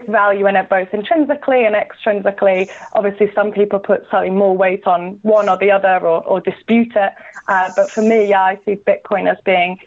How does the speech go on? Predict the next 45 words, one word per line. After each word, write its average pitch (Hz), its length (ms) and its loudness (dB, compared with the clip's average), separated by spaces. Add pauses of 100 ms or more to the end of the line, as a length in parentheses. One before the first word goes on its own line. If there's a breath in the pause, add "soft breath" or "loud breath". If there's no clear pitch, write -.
highly 208 600 0
valuable 185 680 0
in 185 420 -2 (200)
certainly 202 280 -2
those 185 280 -2 (100)
three 185 220 -2
regards. 180 520 0 (340 loud breath)
And 180 240 -2
yeah, 190 180 4
like 185 240 -2
you - 80 -20
say, 190 140 2
the 180 100 -8
fact - 260 -4
that - 140 -2
there'll 185 160 0
only 185 180 0
ever 175 160 0
be 175 220 -4
twenty-one 180 400 -2
million 180 260 0
of 180 160 -2
them 190 280 -2 (200 loud breath)
means 190 260 -2
that 190 200 0
at 190 220 -2
some 202 200 -2
point, 233 420 0 (360)
you 185 60 0
know, 185 260 0
you 202 140 2
will 196 100 4
only 202 280 0
be 196 80 0
able 190 160 2
to - 100 -20
get 190 140 0
a 180 40 2
Bitcoin 190 520 -2
if - 80 -18
someone 196 280 -2
sends 247 280 0
it - 160 -6
to 220 100 0
you 208 220 2